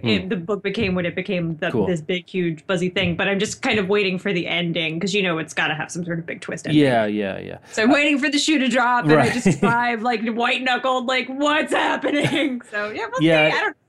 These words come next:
Speaker 2: Good,
Speaker 1: the
Speaker 2: I'm
Speaker 1: ending
Speaker 2: glad.
Speaker 1: could either make it or break it for me, so we'll see
Speaker 2: Mm-hmm.
Speaker 1: how it goes.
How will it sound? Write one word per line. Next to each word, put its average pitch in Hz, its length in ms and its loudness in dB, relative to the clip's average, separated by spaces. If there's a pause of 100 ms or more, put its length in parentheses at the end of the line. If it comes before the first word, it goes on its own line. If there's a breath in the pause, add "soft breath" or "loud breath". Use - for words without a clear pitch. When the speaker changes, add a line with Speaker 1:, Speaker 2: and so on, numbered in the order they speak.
(120)
Speaker 2:
Good, 254 120 4
Speaker 1:
the - 180 6
Speaker 2:
I'm - 60 6
Speaker 1:
ending - 140 4
Speaker 2:
glad. - 160 4
Speaker 1:
could 427 100 -2
either 285 260 -2
make 262 180 -4
it 285 80 -2
or 269 60 -2
break 220 240 -4
it 214 100 -6
for 269 100 -8
me, 285 260 -2
so - 140 0
we'll 370 100 -2
see 392 100 -2
Speaker 2:
Mm-hmm. 330 60 0
Speaker 1:
how 320 80 -2
it - 120 -8
goes. - 80 -20